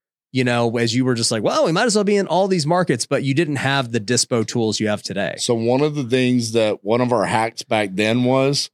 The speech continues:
Speaker 1: Uh-huh.
Speaker 2: is getting connected to some of these big education groups that were teaching
Speaker 1: Oh.
Speaker 2: nationwide flipping.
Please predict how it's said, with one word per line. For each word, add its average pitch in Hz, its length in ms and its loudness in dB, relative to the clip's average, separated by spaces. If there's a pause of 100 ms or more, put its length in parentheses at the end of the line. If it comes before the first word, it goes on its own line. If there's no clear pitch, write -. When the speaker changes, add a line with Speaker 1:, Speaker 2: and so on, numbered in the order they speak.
(100)
Speaker 1:
Uh-huh. 101 300 -4
Speaker 2:
is 104 160 -2
getting 113 300 0
connected 113 500 0
to 104 100 -2
some 110 220 0
of 110 80 -2
these 104 280 0
big 107 420 -2
education 107 680 -2
groups 127 400 -2
that 104 200 -2
were 98 240 -4
teaching 107 800 -2 (240)
Speaker 1:
Oh. 104 260 -2
Speaker 2:
nationwide 110 680 2
flipping. 87 520 -4